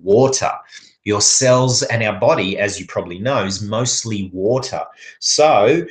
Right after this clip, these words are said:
um, when your cells are prevented from absorbing water, as the chemicals in cigarettes do,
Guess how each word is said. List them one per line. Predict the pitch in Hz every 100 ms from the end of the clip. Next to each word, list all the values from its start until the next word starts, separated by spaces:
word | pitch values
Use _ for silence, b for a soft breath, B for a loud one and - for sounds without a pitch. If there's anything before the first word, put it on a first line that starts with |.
| B B -
um, | 120 117 113
when | 147
your | 185 160
cells | - 135 120 110
are | -
prevented | 113 98 113 135 127 107
from | - 107
absorbing | 95 95 104 120 123 101
water, | 92 87 90
as | - 98 90
the |
chemicals | 90 110 107 101 95 90
in | 92
cigarettes | - 101 92 87 85 -
do, | 98 120 117 90